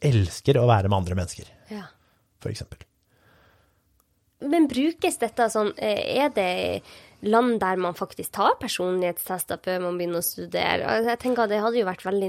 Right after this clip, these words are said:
Speaker 2: nyttig for veldig mange.
Speaker 1: Det er veldig, det er veldig nyttig hvis den personlighetstesten du tar er god.
Speaker 2: Ja.
Speaker 1: Ikke sant? Sånn at du har en, du har en haug av personlighetstester.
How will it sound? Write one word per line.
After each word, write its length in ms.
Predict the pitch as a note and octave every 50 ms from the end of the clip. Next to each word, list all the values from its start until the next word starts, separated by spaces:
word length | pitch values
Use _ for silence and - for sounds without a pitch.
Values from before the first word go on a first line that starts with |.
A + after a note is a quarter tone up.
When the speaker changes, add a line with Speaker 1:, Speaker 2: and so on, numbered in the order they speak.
| G3 G3+
Speaker 2:
nyttig 540 | G3+ A3 - - _ _ _ _ - G#4+ -
for 160 | - - -
veldig 260 | - - D#3 D#3+ E3
mange. 240 | E3 E3 - - - - - - _ _ _
Speaker 1:
Det 80 | - D3
er 80 | D#3 E3
veldig, 180 | D#3+ D#3 D#3 -
det 80 | D3 E3
er 80 | F3+
veldig 160 | F3+ D#3+ D#3 E3+
nyttig 380 | F#3+ - _ _ _ - E3+ F3
hvis 220 | C#3+ C#3+ - - -
den 160 | A#2 A#2 A2
personlighetstesten 800 | - D3+ C#3+ - - G#2 G2 G2 F#2+ - - G#2+ G#2+ - - C#3
du 20 |
tar 240 | C3 - B2 G#2+ A2 -
er 60 | D3+
god. 340 | C#3 - - E3 F3+ F3+ A#2 - _ _ _ _
Speaker 2:
Ja. 160 | - G#3 G3 G3 _ _ _ _ _ _ _ _ _ _
Speaker 1:
Ikke 160 | - A#2+ A2+
sant? 240 | B2+ C#3+ F#3 F#3+ - - -
Sånn 160 | - C#3 C3
at 200 | - C#3 - B2 C3+
du 80 | C#3+
har 260 | - - A2+ A2 B2
en, 120 | C#3+ D#3+ D3 A2
du 120 | C#3 D3
har 120 | B2+ C3
en 80 | D3+ - - - -
haug 200 | - D3 E3 F3+
av 120 | - -
personlighetstester. 720 | - B2+ - G#2 F2+ E2+ E2 - F#2 F2+ - - G#3 A#3+